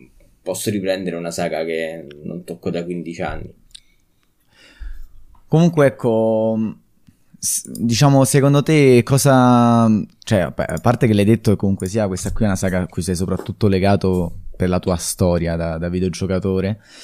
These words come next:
Speaker 2: però ecco, qual è l'aspetto che più ti, ti manca di Sly? Tipo la trama, l'atmosfera?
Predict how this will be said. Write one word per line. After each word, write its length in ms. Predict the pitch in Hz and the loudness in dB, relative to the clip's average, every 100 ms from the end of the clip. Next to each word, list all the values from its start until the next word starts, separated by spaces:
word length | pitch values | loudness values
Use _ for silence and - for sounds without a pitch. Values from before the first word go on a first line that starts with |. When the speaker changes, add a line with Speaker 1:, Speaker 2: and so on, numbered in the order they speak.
| - - _ _ _ _ | -20 -20 _ _ _ _
Speaker 2:
però 160 | 127 | 2
ecco, 1080 | 117 113 - 113 104 107 104 107 107 104 - - - _ _ _ _ | 6 4 4 2 4 4 2 2 2 0 -4 -12 -20 _ _ _ _
qual 160 | - 135 | 0 4
è 60 | |
l'aspetto 540 | 120 113 - 117 - 113 | 4 2 2 0 4 2
che 140 | 104 101 | 2 0
più 260 | 117 104 | -2 -4
ti, 600 | - 101 92 90 87 87 - | -4 -2 -2 -2 -2 -4 -2
ti 120 | 101 | 0
manca 340 | 101 98 95 | 2 0 0
di 140 | 95 90 | 0 0
Sly? 380 | - 95 90 82 | 0 0 0 -2
Tipo 340 | - 90 85 | -6 -6 -4
la 140 | 82 | -6
trama, 520 | 85 117 139 151 135 127 | -2 0 0 -2 -2 -2
l'atmosfera? 1300 | 87 - 90 - - 117 110 110 110 110 110 113 | -4 -4 -4 -4 -4 0 2 4 2 0 0 -2